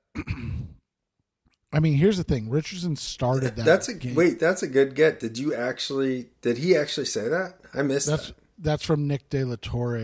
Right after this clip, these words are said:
Speaker 2: Okay.
Speaker 1: uh, on, on the Twitters.
Speaker 2: Wow.
Speaker 1: Um, um,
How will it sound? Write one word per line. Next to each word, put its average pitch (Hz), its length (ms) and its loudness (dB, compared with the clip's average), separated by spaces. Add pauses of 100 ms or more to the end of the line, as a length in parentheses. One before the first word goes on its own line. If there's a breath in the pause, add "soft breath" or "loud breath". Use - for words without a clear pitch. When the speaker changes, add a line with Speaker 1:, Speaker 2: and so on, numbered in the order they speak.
(100)
Speaker 2:
Okay. 139 360 4
Speaker 1:
uh, 113 140 -6 (120)
on, 117 380 -8
on 110 160 -10
the 104 60 -12
Twitters. 98 640 -10
Speaker 2:
Wow. 104 260 -8
Speaker 1:
Um, 95 540 -18 (800)
um, 104 540 -12